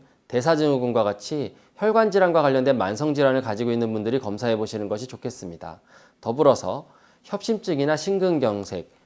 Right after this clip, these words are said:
뇌졸중과 같은 심내혈관 질환 또는 말초혈관 질환을 이미 진단받아서 치료받고 있으신 분들도 경과 예측을 위해서 해보시는 것이 좋겠습니다. 또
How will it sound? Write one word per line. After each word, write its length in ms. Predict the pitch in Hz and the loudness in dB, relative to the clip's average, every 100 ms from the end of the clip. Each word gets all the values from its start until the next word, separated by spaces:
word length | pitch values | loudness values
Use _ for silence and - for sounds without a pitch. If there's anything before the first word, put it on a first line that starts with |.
| - | -4
뇌졸중과 600 | 113 123 156 151 127 113 | -2 2 0 0 2 2
같은 360 | 101 - - | 2 -4 -8
심내혈관 720 | 120 - 196 120 127 127 113 101 | -6 -2 2 4 6 6 4 -2
질환 340 | 90 92 156 - _ _ | -6 -10 -12 -18 _ _
또는 220 | 156 160 | 0 4
말초혈관 600 | 110 127 170 156 151 143 | 4 4 2 4 4 2
질환을 300 | 131 135 139 | 2 2 2
이미 260 | 127 143 147 | 2 2 0
진단받아서 880 | 123 123 131 123 117 113 156 185 - _ | 0 0 2 4 2 2 -2 -4 -8 _
치료받고 500 | - 214 208 190 170 | -4 2 4 2 0
있으신 240 | 147 139 120 | -2 -2 -4
분들도 400 | 117 117 123 151 | -4 -2 -2 -2
경과 340 | 117 110 123 | -4 2 2
예측을 360 | 117 - 117 107 | 2 -2 -4 -2
위해서 240 | 104 131 | -2 -4
해보시는 480 | 143 175 175 139 123 | -6 -4 -4 -4 -4
것이 200 | 110 139 | -4 -8
좋겠습니다. 720 | 120 139 127 98 87 82 80 _ _ _ _ _ _ | -12 -10 -10 -12 -14 -16 -18 _ _ _ _ _ _
또 340 | 139 170 180 | 0 0 -4